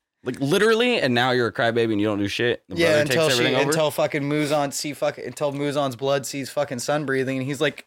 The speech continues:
Speaker 2: she's like, <gasps>
Speaker 1: Yeah. And it was like, I don't know, but the backstory for him was sad. I felt so bad for that dude.
Speaker 2: Oh, for him and his sister?
Speaker 1: The brother, yeah.
Speaker 2: Yeah,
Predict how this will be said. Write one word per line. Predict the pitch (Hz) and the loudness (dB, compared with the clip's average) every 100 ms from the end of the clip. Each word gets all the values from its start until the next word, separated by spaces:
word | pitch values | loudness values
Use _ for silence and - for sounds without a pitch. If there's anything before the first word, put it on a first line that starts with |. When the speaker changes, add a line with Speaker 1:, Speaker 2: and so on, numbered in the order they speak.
| _ | _
Speaker 2:
she's | - 135 | -12 -6
like, | 143 - - 587 440 | -2 -2 -2 -6 -6
<gasps> | - _ 123 | -8 _ -2
Speaker 1:
Yeah. | 123 85 - _ _ _ _ - _ - | 0 0 -4 _ _ _ _ -20 _ -4
And | 120 | -2
it | |
was | 120 120 | 0 2
like, | 123 113 104 - _ _ _ _ _ _ _ _ 101 | 2 2 0 -4 _ _ _ _ _ _ _ _ -2
I | 117 | 0
don't | 104 | 0
know, | 95 92 | 0 -2
but | 92 | -8
the | 87 | -4
backstory | 113 113 - 113 101 | -2 -2 0 0 0
for | 90 90 | -2 -4
him | 92 82 | -4 -4
was | 76 - | -10 -12
sad. | 85 69 - - _ _ _ - | -12 -12 -12 -20 _ _ _ -16
I | 92 | -12
felt | - 87 | -6 -4
so | 92 | -4
bad | 78 78 76 | -4 -4 -4
for | 82 | -6
that | 73 | -6
dude. | 71 69 67 _ | -6 -12 -14 _
Speaker 2:
Oh, | 180 160 | 0 0
for | 139 156 | 2 2
him | 160 | 2
and | 160 | 2
his | 147 | 2
sister? | 165 160 196 | 0 2 0
Speaker 1:
The | 208 | 2
brother, | 107 101 92 90 | 2 0 2 2
yeah. | 90 120 | 2 4
Speaker 2:
Yeah, | 147 127 123 123 | 4 4 4 0